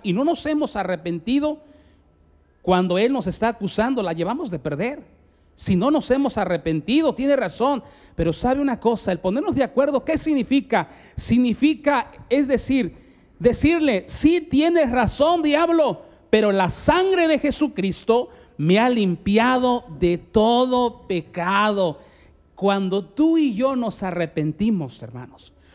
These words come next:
cuando tú y yo le pedimos perdón a Dios, el Señor nos perdona.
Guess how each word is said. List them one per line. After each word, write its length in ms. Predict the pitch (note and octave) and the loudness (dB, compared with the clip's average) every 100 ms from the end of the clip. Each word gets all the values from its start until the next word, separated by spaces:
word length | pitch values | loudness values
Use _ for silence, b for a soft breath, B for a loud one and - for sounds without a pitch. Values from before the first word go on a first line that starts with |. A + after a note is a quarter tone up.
| b - | b 0
cuando 420 | A3+ A#3 A3+ A#3 | 2 2 0 0
tú 320 | - E4 F4 | 0 2 4
y 100 | C#4 | 2
yo 200 | C4 D4 | 2 2
le 160 | C4 - | 0 -2
pedimos 560 | G#3 G3 B3+ A#3+ - | -2 -2 -2 -4 -6
perdón 340 | - D#3+ G3 F#3+ | -8 -6 -4 -4
a 80 | |
Dios, 520 | D3 F3+ A#3 C4+ - - _ _ _ - - | -2 0 2 0 -6 -20 _ _ _ -14 -6
el 160 | D3+ | -4
Señor 360 | D3 C3+ C#3+ D3 | -4 -4 -2 -2
nos 200 | D3 - | -6 -6
perdona. 520 | C3+ C#3 G#3 A3+ | -8 -4 -4 -4